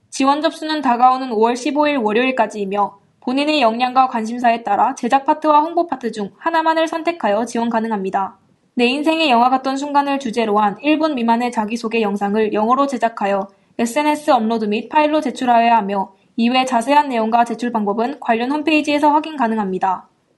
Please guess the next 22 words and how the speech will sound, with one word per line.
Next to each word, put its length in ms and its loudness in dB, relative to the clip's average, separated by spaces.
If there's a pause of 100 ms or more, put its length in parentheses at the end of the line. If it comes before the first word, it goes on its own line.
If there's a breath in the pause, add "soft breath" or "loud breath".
전체 280 -2
행사는 420 0
합격자 420 0
발표일인 520 -2
오월 240 0
이십사 360 0
일 100 -4
이후부터 640 -6 (280)
시사회 380 0
및 160 -4
시상식이 560 -4
열리는 400 -2
칠월 260 0
십구 300 -4
일까지 540 -4 (220)
약 180 -2
두 100 -8
달간에 460 2
걸쳐 340 -4
진행될 400 -4
것으로 380 -4
보입니다. 600 -2